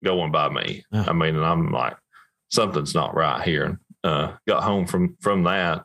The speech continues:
Speaker 1: and Jenny got me an appointment just with our primary care, which I had a physic-, uh, just a yearly physical scheduled for, like, a couple weeks later. I'm like, "I, something's gotta give. This just ain't right." Um, 'cause I dealt with it honestly for,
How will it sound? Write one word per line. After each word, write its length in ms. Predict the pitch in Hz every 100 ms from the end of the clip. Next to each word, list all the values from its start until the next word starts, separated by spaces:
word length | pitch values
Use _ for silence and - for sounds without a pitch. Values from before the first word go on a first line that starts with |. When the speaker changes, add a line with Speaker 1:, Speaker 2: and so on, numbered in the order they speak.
| -
Speaker 1:
and 240 | 78 80
Jenny 300 | 92 87 85
got 220 | 87 78
me 200 | 80 82
an 320 | 82 80 80 80
appointment 500 | 80 95 80 82 - -
just 180 | 90 -
with 80 | 78
our 120 | 73
primary 500 | 101 101 90 80 76
care, 380 | 85 80 85 - - - - - _ _
which 160 | 107 104
I 80 | 113
had 120 | 127
a 40 |
physic-, 440 | - 135 139 110 - 92
uh, 100 | 92
just 180 | 101 98
a 60 | 92
yearly 280 | 104 120 107
physical 380 | 123 127 - 92
scheduled 360 | - 95 92
for, 120 | - 92
like, 160 | 87
a 60 | 90
couple 260 | 107 98 87
weeks 260 | 90 -
later. 400 | 98 92 82 90 - _ _ 107
I'm 120 | 90
like, 120 | 76 80 -
"I, 40 | - _ -
something's 300 | 151 127 87
gotta 240 | 82 71
give. 300 | 87 90 73
This 180 | 87 -
just 200 | 80 -
ain't 200 | 78 69
right." 360 | 78 82 78 - 117 -
Um, 420 | 82 73 78 98 -
'cause 100 | 98
I 80 | 85
dealt 240 | 85 76
with 220 | 90 -
it 80 | 85
honestly 580 | 85 104 92 - 80 82
for, 240 | - 78